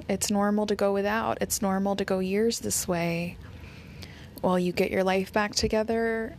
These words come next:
And, you know, I'm gonna encourage you guys, as I'm gonna encourage myself this week, I need to stop being so critical of myself when it comes to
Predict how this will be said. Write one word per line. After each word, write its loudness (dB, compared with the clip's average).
And, 0
you 0
know, 2
I'm 0
gonna 0
encourage 0
you -2
guys, 0
as 0
I'm -2
gonna 0
encourage -2
myself -2
this -2
week, -2
I 0
need 0
to 0
stop -2
being 0
so 4
critical 2
of 0
myself -2
when 2
it -2
comes 0
to 2